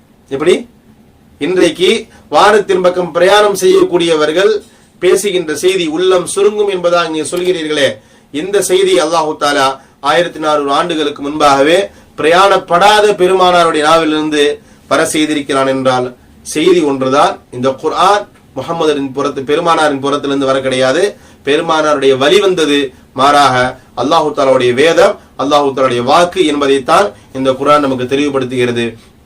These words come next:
எனவே நாம் பல முறை சொன்ன செய்திதான், நீங்கள் அறிவியல் சார்ந்து எவ்வளவு முன்னேறி சென்றாலும் உங்களுக்கு முன்பாக குர்ஆன் இருக்கும். குர்ஆனை அல்லாஹு தஆலா அப்படித்தான் இறக்கி இருக்கிறான். காரணம்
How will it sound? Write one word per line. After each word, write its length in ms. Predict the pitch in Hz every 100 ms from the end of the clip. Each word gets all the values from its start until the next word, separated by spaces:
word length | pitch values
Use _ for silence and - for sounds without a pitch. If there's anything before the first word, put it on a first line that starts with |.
| _ _ _ _
எனவே 300 | - 143 143 139 127 - 127
நாம் 260 | 131 135 135 - - _ _ _ _ _
பல 180 | 143 151
முறை 200 | 160 175
சொன்ன 260 | 165 170 180
செய்திதான், 560 | 180 156 147 147 185 - - - _
நீங்கள் 340 | 127 143 139 131 127
அறிவியல் 520 | - 135 165 165 151 -
சார்ந்து 280 | 147 151
எவ்வளவு 340 | 139 139 160 156
முன்னேறி 340 | 143 147 147 139
சென்றாலும் 520 | 135 127 131 156 208 - _ _ -
உங்களுக்கு 460 | 139 147 143 131 131
முன்பாக 440 | 147 185 165 147 135 139 135 - _ -
குர்ஆன் 320 | 156 156 160
இருக்கும். 480 | 143 156 156 185 220 - - _
குர்ஆனை 300 | 139 139 139
அல்லாஹு 260 | 135 131 127
தஆலா 200 | 127 120
அப்படித்தான் 360 | 127 127 131 131
இறக்கி 220 | 143 139
இருக்கிறான். 420 | 135 123 156 240 - - _
காரணம் 580 | - 139 160 147 165